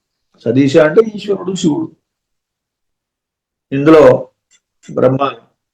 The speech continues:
వాణిని వివాహం చేసుకున్నది ఉన్నది. "అజుడు సుతయగు వాణి పెండ్లాడుచుండే", అజుడు వాణిని పెళ్లి చేసుకోవడం విశేషం కాదు, కానీ అక్కడ సుతయ అవుతుందట.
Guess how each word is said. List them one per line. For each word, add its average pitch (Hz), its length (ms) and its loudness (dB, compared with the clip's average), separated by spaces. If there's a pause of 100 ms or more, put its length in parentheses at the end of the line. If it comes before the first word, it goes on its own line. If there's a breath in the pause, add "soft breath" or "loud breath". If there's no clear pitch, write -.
(1000)
వాణిని 135 380 -4
వివాహం 123 460 4
చేసుకున్నది 113 420 0
ఉన్నది. 104 500 -8 (1500)
"అజుడు 143 600 4 (500)
సుతయగు 214 680 6
వాణి 170 260 2
పెండ్లాడుచుండే", 120 840 2 (580)
అజుడు 147 260 -2
వాణిని 160 420 0
పెళ్లి 156 200 -4
చేసుకోవడం 151 360 2
విశేషం 143 420 -2
కాదు, 123 440 -4
కానీ 117 280 -10
అక్కడ 139 340 -4
సుతయ 202 460 2
అవుతుందట. 139 520 0